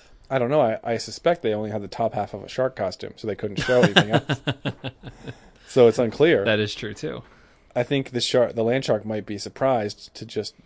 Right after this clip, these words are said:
Speaker 1: chomp a bunch of water and run away.
Speaker 2: Yeah, I think that would definitely throw him off. I mean, Forrest Gump has military training.
Speaker 1: <laughs> Yeah, he does.
Speaker 2: You know, so, I mean, I don't know what he, you know, he's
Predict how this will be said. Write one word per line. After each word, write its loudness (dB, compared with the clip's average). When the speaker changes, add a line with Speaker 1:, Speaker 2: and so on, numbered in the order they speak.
Speaker 1:
chomp -4
a -12
bunch -8
of -10
water -2
and -10
run -6
away. -8
Speaker 2:
Yeah, 4
I 2
think 0
that 4
would -2
definitely 0
throw -2
him -4
off. -6
I -2
mean, 2
Forrest 4
Gump 0
has -2
military 0
training. -8
Speaker 1:
<laughs> -10
Yeah, -2
he -6
does. -8
Speaker 2:
You -4
know, -2
so, 0
I -8
mean, -2
I -8
don't 0
know 0
what -4
he, -12
you -12
know, -14
he's -14